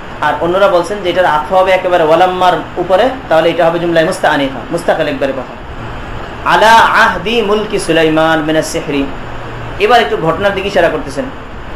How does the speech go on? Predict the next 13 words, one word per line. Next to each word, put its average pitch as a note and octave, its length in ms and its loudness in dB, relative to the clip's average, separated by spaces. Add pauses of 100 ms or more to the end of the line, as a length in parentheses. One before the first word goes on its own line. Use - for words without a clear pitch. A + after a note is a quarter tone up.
(100)
সুলাইমান G3 340 4
আলাইহিস F#3+ 400 2
ইসলামের G3+ 400 0
জমানায় F#3 560 2 (680)
শয়তানরা F3+ 580 2
যে E3+ 100 0
সকল E3+ 260 0
জাদু D#3+ 280 0 (100)
পড়ত, - 260 -2 (1200)
কানাত A3+ 540 6 (180)
দাফানাতহু, F#3+ 760 2 (760)
কানাতি A3 440 4
শায়াতিনু G3+ 760 2